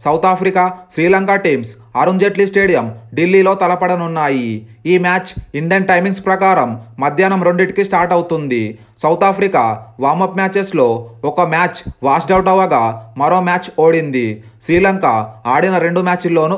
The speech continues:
ఓడింది. అరుణ్ జైట్లీ స్టేడియం పిచ్ రిపోర్ట్ చూసుకుంటే ఇదొక బ్యాలెన్స్డ్ వికెట్. బ్యాట్స్మెన్స్తో పాటు బౌలర్స్కి ఈక్వల్గా సపోర్ట్ చేస్తుంది. ఈ స్టేడియంలో చాలా వరకు లో స్కోర్స్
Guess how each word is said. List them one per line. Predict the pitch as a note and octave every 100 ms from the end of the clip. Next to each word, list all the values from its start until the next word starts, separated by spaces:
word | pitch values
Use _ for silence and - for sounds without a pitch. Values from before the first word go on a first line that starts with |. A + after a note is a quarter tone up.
| F#3+
ఓడింది. | E3 D#3+ C#3+ B2+ G#2+ G#2 - - B2
అరుణ్ | E3 F3+
జైట్లీ | F#3+ F#3
స్టేడియం | F#3+ G3 F3+ B2+ A2+ - -
పిచ్ | E3 F#3
రిపోర్ట్ | F#3+ G3 G3 G3
చూసుకుంటే | F#3+ - F3+ E3 B2 A2 - - -
ఇదొక | E3 F#3+ D3+
బ్యాలెన్స్డ్ | B2 D3 F3+ F#3+ F#3+ F3+
వికెట్. | F3 D3 G#2 - - -
బ్యాట్స్మెన్స్తో | C#3+ D3+ F#3+ F#3 - F#3+
పాటు | F#3 F#3+ D#3+ A#2 A2 - -
బౌలర్స్కి | C#3 F#3 F3+ - B2+ G#2+ - - C#3+
ఈక్వల్గా | E3 G3 F#3 F#3
సపోర్ట్ | F#3 D#3+ E3 F#3 F3+
చేస్తుంది. | F3 F3 D#3+ C#3 A#2+ G#2+ - - D#3+
ఈ | F#3
స్టేడియంలో | F#3 F#3 G3 F3+
చాలా | C#3 D#3 E3 F3
వరకు | F#3 F#3 C#3+ A2+ A2 - -
లో | D3 F#3
స్కోర్స్ | - F#3 F#3